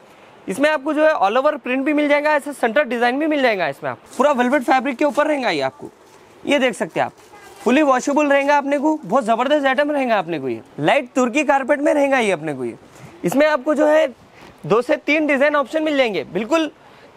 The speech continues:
तीन design मिलेंगे इसमें आपको। इसमें भी आपको जो है बहुत सारे design मिल जाएंगे इसमें आपको।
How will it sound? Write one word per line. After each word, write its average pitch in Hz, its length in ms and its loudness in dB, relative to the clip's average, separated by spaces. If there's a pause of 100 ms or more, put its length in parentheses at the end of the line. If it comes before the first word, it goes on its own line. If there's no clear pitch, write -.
तीन 294 220 2
design 294 260 2
मिलेंगे 285 400 0
इसमें 196 200 -2
आपको। 165 260 -4 (140)
इसमें 226 260 2
भी 302 80 2
आपको 294 240 0
जो 285 80 2
है 302 100 4
बहुत 247 200 0
सारे 262 220 2
design 247 240 0
मिल 285 160 -2
जाएंगे 220 280 0
इसमें 156 200 -4
आपको। 123 260 -8